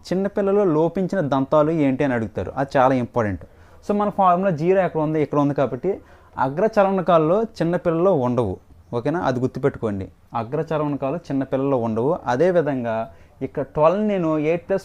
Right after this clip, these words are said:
ఫోర్ అని రాశాను కదా, ఈ ఫోర్ అనేది ఏంటంటే విజ్డమ్ టీత్ అంటారు, జ్ఞాన దంతాలు అంటారు. ఇవి ఎప్పుడంటే కొన్ని సంవత్సరాలు, ఆ, almost ఒక నైన్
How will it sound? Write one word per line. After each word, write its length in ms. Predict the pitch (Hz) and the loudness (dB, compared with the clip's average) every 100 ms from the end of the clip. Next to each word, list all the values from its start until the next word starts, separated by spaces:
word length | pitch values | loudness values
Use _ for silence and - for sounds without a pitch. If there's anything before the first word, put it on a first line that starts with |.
| - | -2
ఫోర్ 200 | 160 170 | 0 2
అని 100 | 147 | 0
రాశాను 300 | 127 127 117 | 0 -2 -2
కదా, 380 | 110 131 214 285 - - | 0 0 -2 -8 -18 -10
ఈ 60 | 139 - | -10 -6
ఫోర్ 220 | 175 196 202 | -2 0 0
అనేది 240 | 185 160 | 0 0
ఏంటంటే 640 | 151 156 139 131 143 190 - - 110 | 0 0 0 2 0 0 -6 -12 0
విజ్డమ్ 400 | 143 147 190 180 | 0 2 -2 0
టీత్ 300 | 175 151 135 | -2 -2 -2
అంటారు, 280 | 113 95 - | -4 -6 -8
జ్ఞాన 340 | 107 131 151 165 | -4 -2 0 0
దంతాలు 440 | 143 139 151 139 | 0 0 2 0
అంటారు. 280 | 110 95 87 - | 0 -4 -8 -8
ఇవి 160 | - 151 | -6 -4
ఎప్పుడంటే 600 | - 196 160 160 202 254 - - - - | -4 -4 0 0 0 -2 -10 -20 -20 -4
కొన్ని 220 | 160 165 165 | -2 0 0
సంవత్సరాలు, 560 | 156 147 180 143 104 - - - - - | 0 0 2 0 0 -8 -20 -20 -20 -10
ఆ, 280 | 117 120 113 131 135 | -4 -2 -2 0 2
almost 320 | 160 156 151 | 2 0 0
ఒక 140 | 135 | 2
నైన్ 580 | 131 127 135 147 165 170 | 2 2 2 2 0 -2